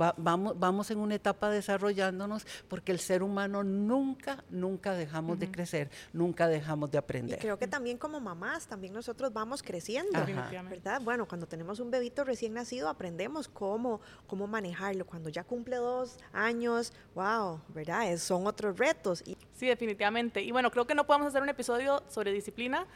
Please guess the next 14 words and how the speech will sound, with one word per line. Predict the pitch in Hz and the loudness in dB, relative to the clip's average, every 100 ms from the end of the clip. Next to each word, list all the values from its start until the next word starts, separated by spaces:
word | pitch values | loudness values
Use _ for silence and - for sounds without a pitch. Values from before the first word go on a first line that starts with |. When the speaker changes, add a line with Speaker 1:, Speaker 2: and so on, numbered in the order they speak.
| - - | -20 -8
Speaker 2:
sin | 254 | -2
mencionar | 269 277 233 220 277 | 0 0 6 6 6
el | 226 202 | -4 -4
tema | 220 233 | 2 4
de | |
la | 233 208 | 4 2
corrección. | 202 196 - 233 202 | -2 -6 -2 0 0
¿Cómo | - 233 262 | 2 4 6
deberíamos | 247 254 254 | 4 4 2
reaccionar | 226 226 233 | 0 2 0
ya | 220 220 | 2 2
de | |
manera | 208 190 220 - | 2 2 0 4
práctica | 254 262 294 - 320 | 4 4 -2 -4 -4